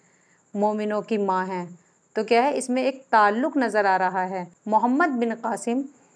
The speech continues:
तो बिन अरबी में किसको कहते हैं? बेटे को कहते हैं। तो क्या हुआ ये? मोहम्मद बिन कासिम,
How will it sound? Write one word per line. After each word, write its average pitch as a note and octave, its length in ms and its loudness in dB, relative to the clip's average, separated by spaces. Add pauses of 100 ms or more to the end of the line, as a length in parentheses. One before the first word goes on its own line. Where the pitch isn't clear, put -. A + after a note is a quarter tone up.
(380)
तो A3 100 2
बिन C#4+ 340 2 (140)
अरबी B3+ 320 4
में D4+ 120 0
किसको D4 240 -4
कहते C#4 240 2
हैं? B3 140 -2
बेटे G#3 260 0
को C4 120 -2
कहते B3+ 300 0
हैं। C4+ 160 -4 (440)
तो A3+ 80 0
क्या B3 200 4
हुआ C4+ 180 4
ये? D4+ 160 0
मोहम्मद A3+ 480 0
बिन A3+ 180 -2 (100)
कासिम, G#3+ 360 2